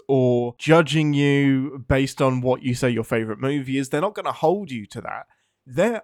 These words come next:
asking as a conversation starter and as a way of getting to know you. So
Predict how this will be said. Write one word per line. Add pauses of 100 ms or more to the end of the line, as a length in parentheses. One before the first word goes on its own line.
asking
as
a
conversation
starter
and
as
a
way
of
getting (180)
to
know
you. (340)
So